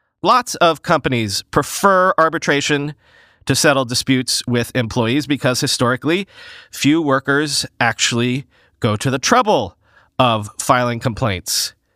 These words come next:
Not so, apparently, with Uber drivers. And apparently, each individual case of arbitration costs as much as twenty thousand dollars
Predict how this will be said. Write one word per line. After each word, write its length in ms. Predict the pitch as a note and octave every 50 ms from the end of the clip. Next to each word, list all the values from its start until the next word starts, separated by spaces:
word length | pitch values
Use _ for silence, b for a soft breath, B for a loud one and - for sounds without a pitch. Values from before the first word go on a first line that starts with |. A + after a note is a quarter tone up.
| _ _ _ _ _ _ _
Not 240 | F2 F#2 - - -
so, 360 | - - D3 C#3 C3+ C#3 B2
apparently, 420 | C3 - E3 D#3 D3+ C#3+ D#3+ D#3
with 220 | D3+ D#3 D#3 - - -
Uber 240 | E3+ G3 F3 F#3+ F#3
drivers. 480 | D#3+ F3 D3+ C#3+ A#2+ G#2+ E2+ - - -
And 160 | C#3 C#3+ D3+
apparently, 600 | - - - F#3+ G#3 A3 G#3 C#3+ F3 D#3+ D3+ - _
each 280 | F3 F#3 A#3 A#3 - -
individual 500 | F#3+ G3+ G#3 G#3 F3+ G3 F3+ F#3 F3 -
case 360 | - F3 E3+ F3+ F#3+ - -
of 140 | - D3 C3
arbitration 600 | C#3 D3 D3 D3 - - C#3+ C#3 - E3 D#3+ D3+
costs 380 | - E3 D3 D3 - - - b b b b b b b
as 160 | - D3 D3+ F3+
much 160 | G3 - -
as 120 | F#3 -
twenty 320 | - - G3 G#3 A#3 C4 A#3+
thousand 360 | - G#3+ G3+ G#3 F#3 F#3+ F#3
dollars 420 | F#3+ F#3 F3+ E3+ C#3+ B2+ B2 -